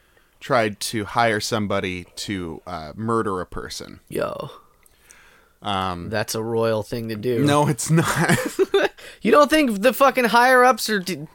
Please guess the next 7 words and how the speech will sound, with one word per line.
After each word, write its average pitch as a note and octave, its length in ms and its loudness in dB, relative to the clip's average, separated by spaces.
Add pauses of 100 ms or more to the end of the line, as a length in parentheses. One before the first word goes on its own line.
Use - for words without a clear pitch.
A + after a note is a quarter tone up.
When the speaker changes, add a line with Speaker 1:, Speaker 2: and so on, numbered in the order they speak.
(100)
Speaker 2:
putting A3 200 4
out A3+ 200 6
hits - 540 2 (680)
on F#3+ 80 -2
people? C4 420 6 (180)
Speaker 1:
I C#3 80 -10
don't. D3 220 -6